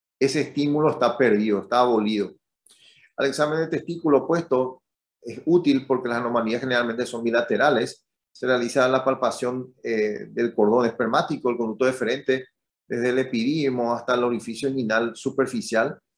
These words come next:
eh, donde el escroto se une a la ingle, y se palpa el conducto deferente como un cordón resistente,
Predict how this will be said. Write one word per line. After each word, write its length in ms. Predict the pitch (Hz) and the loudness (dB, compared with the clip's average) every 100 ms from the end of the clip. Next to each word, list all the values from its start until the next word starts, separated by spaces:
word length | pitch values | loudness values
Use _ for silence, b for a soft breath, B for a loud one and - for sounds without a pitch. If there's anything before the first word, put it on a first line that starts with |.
| b b b b _ _ _ - | b b b b _ _ _ -2
eh, 240 | 117 123 | 2 4
donde 240 | 120 127 | 4 2
el 160 | 131 127 | 2 2
escroto 340 | 127 127 117 | 0 -2 -2
se 120 | 131 127 | -2 -4
une 180 | 117 | -2
a 40 | 120 | -4
la 140 | 117 156 | -4 -4
ingle, 400 | 156 120 131 - _ _ _ - | -2 0 -2 -6 _ _ _ -10
y 300 | 131 185 165 | -6 -4 -6
se 220 | - 143 | -6 -6
palpa 400 | - 127 127 127 | -2 0 2 2
el 80 | 143 | 0
conducto 340 | 139 117 107 131 | 0 -4 -2 -2
deferente 500 | 127 127 117 117 127 | -2 -4 -4 -4 -6
como 160 | 123 | -6
un 120 | 110 120 | -6 0
cordón 320 | 117 107 107 | 2 2 0
resistente, 840 | 117 - - 185 190 127 127 131 | -4 -8 -4 0 0 0 -2 -4